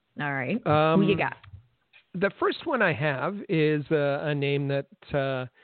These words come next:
Speaker 2: we all know, or anyone following the A H L, rather, regardless if you're, uh, a Laval Rocket fan or, or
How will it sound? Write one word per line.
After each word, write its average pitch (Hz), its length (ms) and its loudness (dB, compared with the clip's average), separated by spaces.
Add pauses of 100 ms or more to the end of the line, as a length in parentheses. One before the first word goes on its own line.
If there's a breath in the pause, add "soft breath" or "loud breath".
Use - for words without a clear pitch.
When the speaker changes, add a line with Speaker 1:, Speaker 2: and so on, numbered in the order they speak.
(600 soft breath)
Speaker 2:
we 135 380 -2
all 151 240 2
know, 135 280 0
or 175 320 0
anyone 143 560 -4
following 175 360 -2
the 143 80 -2
A 131 260 -4
H 127 180 -8
L, 139 160 -4
rather, 139 320 -4 (680)
regardless 139 640 -4
if 123 180 -6
you're, 120 360 -2
uh, - 240 -8 (140)
a 175 60 -4
Laval 127 320 -2
Rocket 156 480 0
fan 143 280 -2
or, 131 240 -2
or 117 300 -10